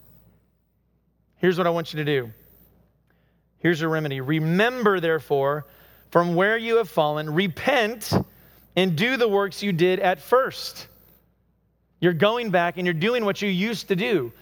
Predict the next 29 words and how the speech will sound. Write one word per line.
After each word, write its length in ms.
And 80
there's 160
an 80
important 480
strategy 500
here 380
that, 420
that 120
he 180
gives 220
us, 120
very 200
practical 680
for 220
fighting 540
sin 220
and 100
moving 240
on 160
in 80
our 140
growth. 500
If 160
you 140
want 640
what 220
you 100
once 320
had, 680